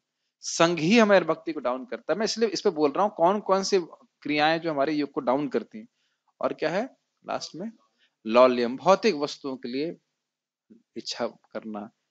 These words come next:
ये प्राप्त हो जाए, वो प्राप्त हो जाए। <clears throat> भौतिक वस्तुओं का, देखिए, आप मान लीजिए किसी भक्त को ठंड लग रही है और उसको जैकेट चाहिए, तो आप ये नहीं कह सकते भौतिक इच्छा है, <laughs> ये शरीर की आवश्यकता है।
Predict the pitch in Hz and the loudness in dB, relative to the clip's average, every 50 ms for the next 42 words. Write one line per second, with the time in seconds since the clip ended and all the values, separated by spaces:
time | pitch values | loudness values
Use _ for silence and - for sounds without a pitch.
0 | _ _ _ - 113 - - 110 101 101 - - 101 98 101 98 101 98 - _ | _ _ _ -12 -10 -6 -4 -4 -4 -4 -6 -12 -12 -12 -10 -12 -12 -14 -14 _
1 | 101 98 - _ - 101 - _ _ _ _ _ _ _ _ _ _ _ _ _ | -12 -12 -12 _ -20 -20 -20 _ _ _ _ _ _ _ _ _ _ _ _ _
2 | _ _ - - - - _ _ _ _ _ _ _ _ - - - - - - | _ _ -20 -20 -20 -20 _ _ _ _ _ _ _ _ -10 -8 -8 -8 -10 -14
3 | - - _ _ _ _ _ _ 107 123 139 147 - 202 185 202 185 - - 220 | -18 -20 _ _ _ _ _ _ 0 0 0 2 0 0 0 -2 -2 -2 -2 -2
4 | 190 139 135 110 - - _ _ - 208 269 262 - - 277 220 151 113 - _ | -2 0 -2 -4 -4 -8 _ _ -14 -12 -12 -10 -4 -2 0 0 0 -2 -4 _
5 | _ _ _ _ _ _ _ _ _ _ _ _ _ _ _ _ _ _ - 127 | _ _ _ _ _ _ _ _ _ _ _ _ _ _ _ _ _ _ -2 -2
6 | 131 135 135 131 139 143 156 151 156 156 160 151 135 123 135 135 - 156 - - | -2 0 -2 -2 -2 -4 -4 -8 -8 -8 -8 -10 -6 -8 -8 -6 -8 -12 -12 -10
7 | - 135 151 151 131 110 - 117 104 101 98 98 107 - _ _ _ _ _ _ | -10 -8 -6 -4 -6 -6 -6 -10 -10 -10 -10 -12 -16 -20 _ _ _ _ _ _
8 | _ _ _ 139 143 135 - 156 127 110 110 113 107 - 156 135 - - 120 110 | _ _ _ -6 -6 -6 -6 -8 -6 -4 -6 -6 -4 -6 -8 -8 -6 -8 -8 -6
9 | 107 104 - - 147 139 131 151 165 175 165 160 165 156 165 151 - 170 156 139 | -6 -8 -8 -8 -8 -6 -4 -6 -6 -6 -6 -6 -6 -6 -8 -8 -8 -8 -8 -6
10 | 113 107 110 - 123 113 110 - - - - - 92 - - _ _ - 123 - | -6 -8 -8 -8 -10 -12 -12 -12 -12 -14 -14 -16 -20 -20 -20 _ _ -12 -6 -6
11 | - 123 - - - 151 165 156 156 - 160 139 127 - - 117 - _ - 127 | -4 -4 -4 -6 -4 -2 -2 -2 -2 -2 -2 -2 -2 -4 -8 -12 -12 _ -4 -4
12 | 110 101 | -4 -4